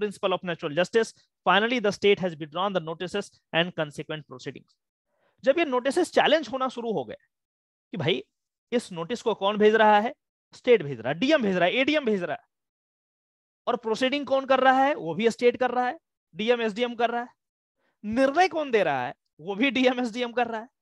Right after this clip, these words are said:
मतलब ये हुआ कि खुद ही आप लॉ बना रहे हो, खुद ही एग्जीक्यूट कर रहे हो, खुद ही एडजुडिकेट कर रहे हो, खुद ही पनिश कर रहे हो, मतलब आप सर्वे सर्वा हो, बाकी सब तो बेवकूफ है।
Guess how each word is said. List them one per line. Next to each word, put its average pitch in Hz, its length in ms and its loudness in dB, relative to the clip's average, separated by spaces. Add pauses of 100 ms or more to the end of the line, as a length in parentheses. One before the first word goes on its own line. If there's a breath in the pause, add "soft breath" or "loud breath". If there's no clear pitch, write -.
(460)
मतलब 147 260 -4
ये 151 100 -2
हुआ 160 440 0 (580)
कि 175 100 -8
खुद 233 220 -6
ही 262 140 6
आप 214 240 6
लॉ 160 200 -2
बना 190 220 0
रहे 190 140 -6
हो, 190 140 -16 (540)
खुद 247 160 -2
ही 240 100 6
एग्जीक्यूट 175 480 -2
कर 190 160 -2
रहे 190 120 -10
हो, 185 160 -16 (400)
खुद 285 200 -2
ही 214 220 0 (260)
एडजुडिकेट 262 580 4
कर 196 180 2
रहे 214 100 -2
हो, 233 60 -4
खुद 240 200 -10
ही 254 80 -6 (140)
पनिश 330 260 0
कर 214 160 2
रहे 196 140 2
हो, 214 220 -4 (420)
मतलब 214 400 -4
आप 214 260 6
सर्वे 202 400 0
सर्वा 185 320 2
हो, 175 400 -6 (500)
बाकी 165 280 -2
सब 180 140 -10
तो 196 120 -8
बेवकूफ 190 400 -10
है। 247 80 -16